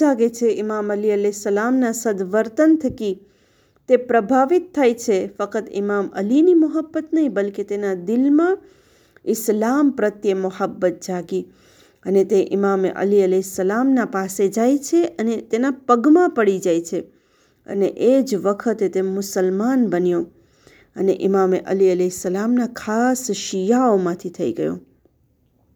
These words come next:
તો આપણને જે આપણો મઝહબ છે, તે મઝહબે ઝીણી ઝીણી એવી ચીજો તરફ આપણું ધ્યાન દોર્યું છે, એવી તાલીમ આપી છે આપણને.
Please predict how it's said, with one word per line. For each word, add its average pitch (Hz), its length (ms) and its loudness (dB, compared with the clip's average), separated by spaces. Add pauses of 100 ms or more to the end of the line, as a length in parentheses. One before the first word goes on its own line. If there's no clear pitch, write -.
(1040)
તો 311 60 6
આપણને 302 760 2
જે 247 140 0
આપણો 233 240 -2
મઝહબ 202 520 -2
છે, 214 280 -4 (800)
તે 302 80 6
મઝહબે 247 720 4
ઝીણી 247 460 2
ઝીણી 262 560 0 (600)
એવી 311 320 2
ચીજો 226 520 -2
તરફ 208 360 0
આપણું 196 340 -2
ધ્યાન 240 560 2
દોર્યું 190 400 2
છે, 180 240 -4 (880)
એવી 320 260 4
તાલીમ 247 880 4
આપી 202 280 -2
છે 202 180 -6
આપણને. 190 540 -2